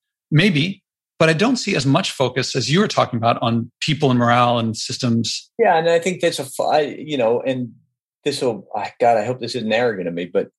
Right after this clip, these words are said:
Speaker 2: I don't think the relentless drive for growth and technology on a global s-, thing is necessarily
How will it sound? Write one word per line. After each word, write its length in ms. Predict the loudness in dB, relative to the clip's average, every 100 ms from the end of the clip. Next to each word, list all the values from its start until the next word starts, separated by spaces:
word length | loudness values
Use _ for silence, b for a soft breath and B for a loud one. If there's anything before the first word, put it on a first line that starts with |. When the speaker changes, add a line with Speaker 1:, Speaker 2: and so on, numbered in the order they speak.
| _
Speaker 2:
I 80 | -8
don't 340 | -2 0 0 -2
think 200 | -6 -4
the 100 | -4
relentless 800 | -2 -2 0 -2 0 -2 -4 -4
drive 560 | 2 4 4 2 0
for 280 | -4 -10 -12
growth 480 | -6 2 2 2 -2 -8
and 140 | -10
technology 920 | -4 -4 -2 -2 2 0 0 -4 -4
on 160 | -4 -6
a 120 | -10 _
global 500 | -2 0 0 -4 -6 -6
s-, 240 | -10 -12 _ _ _ -20 _
thing 400 | -6 -6 -6 -8
is 480 | -2 0 0 -2 -10 _ _ _ -6
necessarily 1400 | 0 2 0 -4 -6 -6 -6 -2 2 2 0 -4 -6 -12